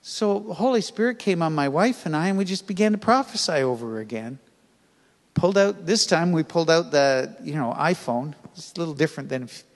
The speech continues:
last time that night, I remember that night, I actually, I was speaking at a meeting, and the Lord said, "I'll use you to prophesy."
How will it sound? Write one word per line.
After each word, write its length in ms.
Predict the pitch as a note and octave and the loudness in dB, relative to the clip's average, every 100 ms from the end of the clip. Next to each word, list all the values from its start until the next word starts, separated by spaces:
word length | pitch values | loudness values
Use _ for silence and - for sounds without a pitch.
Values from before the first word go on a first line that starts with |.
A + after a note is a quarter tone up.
| _ _ _ - _ | _ _ _ -20 _
last 300 | D#3 F3 - | 4 4 4
time 240 | G3 E3 D3+ | 2 2 6
that 240 | D#3+ E3 | 4 4
night, 260 | D#3+ E3+ C3+ | 2 4 4
I 80 | C3 | 2
remember 460 | C#3+ D#3 E3+ D#3 | 2 0 2 4
that 260 | C#3 C3+ C#3+ | 4 4 2
night, 320 | D#3 C#3+ G#2+ - | 0 0 -2 -2
I 140 | C#3 | -2
actually, 640 | C#3 D3 - C#3+ C#3 C#3 - | 0 -2 -2 -4 -4 -6 -6
I 100 | C#3 | -4
was 140 | C3 B2+ | -4 -6
speaking 460 | - D#3+ - C#3+ | -6 -6 -6 -4
at 100 | B2+ | -2
a 40 | B2 | -2
meeting, 500 | B2+ C#3 C3+ A#2+ B2 - - _ | -2 -2 -2 -4 -8 -18 -20 _
and 100 | C3 | -6
the 80 | B2+ | -4
Lord 280 | B2+ C3+ B2+ | -2 -2 -4
said, 180 | - B2+ | -4 0
"I'll 160 | B2 | 0
use 400 | A#2+ B2+ C#3+ C#3 | 0 -4 -6 -6
you 80 | C#3 | -6
to 100 | B2 | -8
prophesy." 840 | - E3 F#3+ F#3+ C#3+ - A2 G#2 | -4 2 2 0 -4 -4 -4 -6